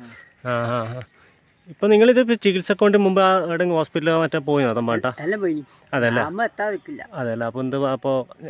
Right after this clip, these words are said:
Speaker 2: ഇല്ലാന്ന് തന്നെ
Speaker 1: ഇത്
Speaker 2: പറഞ്ഞു.
Speaker 1: ആയില്ലാന്ന്.
Speaker 2: അതെ അല്ലേ?
Speaker 1: ഉം.
Speaker 2: ആ, ആ, ആ.
Speaker 1: ഇതിന് ആയില്ല. ഈ, ഈ മയ്യതില്ലേ?
Speaker 2: ആ.
Speaker 1: അന്നേരം അതിന് പറ്റിയ എന്തോ പറ്റത്.
Speaker 2: ആ, ചെറുപ്പത്തില്?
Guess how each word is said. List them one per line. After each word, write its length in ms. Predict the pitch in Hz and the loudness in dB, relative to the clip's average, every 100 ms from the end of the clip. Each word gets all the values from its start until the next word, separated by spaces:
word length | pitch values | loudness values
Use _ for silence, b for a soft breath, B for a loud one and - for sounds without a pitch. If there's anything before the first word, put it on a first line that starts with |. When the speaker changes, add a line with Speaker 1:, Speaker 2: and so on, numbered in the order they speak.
| - | -12
Speaker 2:
ഇല്ലാന്ന് 380 | 156 131 131 131 | -8 -2 2 2
തന്നെ 120 | 123 | 2
Speaker 1:
ഇത് 80 | 120 | 4
Speaker 2:
പറഞ്ഞു. 140 | 190 | 4
Speaker 1:
ആയില്ലാന്ന്. 480 | 185 196 190 185 151 - 156 | 4 2 0 -2 -4 -10 -8
Speaker 2:
അതെ 180 | 120 104 | -4 -4
അല്ലേ? 160 | 120 - | -4 -8
Speaker 1:
ഉം. 240 | 98 95 - _ _ | -16 -20 -20 _ _
Speaker 2:
ആ, 40 | 113 | -8
ആ, 500 | 110 107 107 104 123 | -6 -6 -8 -10 -14
ആ. 80 | 117 | -10
Speaker 1:
ഇതിന് 240 | 175 175 | -6 -4
ആയില്ല. 440 | 165 175 165 143 | -2 -4 -4 -4
ഈ, 240 | 135 165 160 160 | -4 -6 -8 -4
ഈ 420 | 175 202 220 214 - - | -6 -4 -6 -8 -10 -14
മയ്യതില്ലേ? 800 | 156 160 170 208 196 196 143 104 - - | -8 -6 -2 -2 -2 -4 -6 -12 -14 -4
Speaker 2:
ആ. 200 | 139 113 - | -4 -4 -8
Speaker 1:
അന്നേരം 380 | 135 156 170 151 | -10 -6 -6 -6
അതിന് 180 | 139 151 | -8 -12
പറ്റിയ 320 | 147 131 135 | -14 -12 -12
എന്തോ 180 | 123 120 | -12 -12
പറ്റത്. 580 | 120 104 113 101 - | -14 -14 -18 -20 -10
Speaker 2:
ആ, 160 | 139 123 | -6 -4
ചെറുപ്പത്തില്? 460 | - 143 135 104 | 0 2 2 0